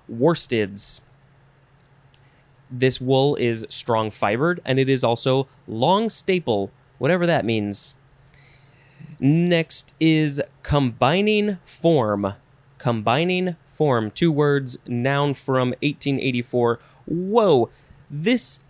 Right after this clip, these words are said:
is one definition, and it is one, two, three, four, five, six, seven, eight, basically nine lines. This is, this is ridiculous. All right, combining form. Whew, let's do this. It is,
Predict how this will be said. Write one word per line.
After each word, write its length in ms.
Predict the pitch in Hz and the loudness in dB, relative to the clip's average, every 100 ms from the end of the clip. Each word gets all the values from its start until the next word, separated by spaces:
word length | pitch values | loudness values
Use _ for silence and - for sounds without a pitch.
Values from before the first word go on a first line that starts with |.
| - | -2
is 200 | 151 135 | 0 0
one 640 | 127 127 175 247 277 269 - 143 | -2 0 2 2 2 0 -4 -8
definition, 680 | 139 180 170 165 160 139 123 | 0 0 0 0 0 0 -2
and 200 | - 135 | 0 0
it 100 | 147 | 2
is 320 | 139 135 127 - _ - | 2 0 -2 -10 _ -16
one, 840 | 117 127 127 139 202 233 240 233 | -14 -10 -10 -4 -2 0 -2 -4
two, 380 | - - 139 131 | -2 2 2 0
three, 400 | 123 160 208 220 | -2 -4 -4 -4
four, 440 | 214 131 127 123 123 | -4 -2 0 0 -2
five, 320 | 175 190 208 | -2 0 -2
six, 360 | 208 127 123 - | -4 -4 -4 -6
seven, 380 | - 160 175 175 | -6 -4 -4 -4
eight, 480 | 139 139 135 - 127 | -2 -2 -4 -8 -2
basically 440 | 151 170 175 156 | 0 0 0 0
nine 380 | 123 120 139 165 | 2 0 0 0
lines. 600 | 139 135 110 95 95 - _ _ _ _ - | 0 2 0 -2 -4 -8 _ _ _ _ -6
This 200 | 143 160 | -4 -2
is, 240 | 104 95 | -4 -6
this 240 | - 143 - | -6 -4 -4
is 140 | 95 | -6
ridiculous. 580 | 92 98 143 117 87 87 | -6 -2 -2 0 -2 -4
All 140 | 117 | -2
right, 220 | 117 95 - | 0 0 -2
combining 540 | 117 113 131 190 185 | -6 0 2 4 2
form. 420 | - 170 165 170 165 _ - - - - - - - - - _ _ - | 0 0 2 0 -4 _ -20 -20 -20 -20 -20 -20 -20 -20 -20 _ _ 0
Whew, 360 | 120 254 131 | 4 4 2
let's 300 | 110 120 139 | 0 -2 -2
do 180 | 113 131 | 0 -2
this. 360 | 110 101 - - - _ - - _ - | 0 -2 -4 -6 -12 _ -20 -20 _ 0
It 120 | 180 | 4
is, 420 | 147 90 76 - | 4 2 -2 -8